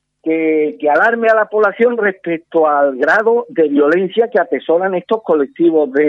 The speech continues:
extranjeros. ¿Cuál habría sido la actitud de estos mismos medios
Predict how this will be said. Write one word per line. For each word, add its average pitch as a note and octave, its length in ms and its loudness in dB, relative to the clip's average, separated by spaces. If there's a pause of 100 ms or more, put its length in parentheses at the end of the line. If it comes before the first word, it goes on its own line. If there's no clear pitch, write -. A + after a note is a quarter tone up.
extranjeros. D3 580 -2 (380)
¿Cuál E3+ 200 0
habría A3 260 0 (100)
sido A#3 240 0
la D#3+ 80 4
actitud F3+ 480 -4
de E3 80 2
estos G3 200 -2
mismos F#3+ 380 -4
medios G3 460 2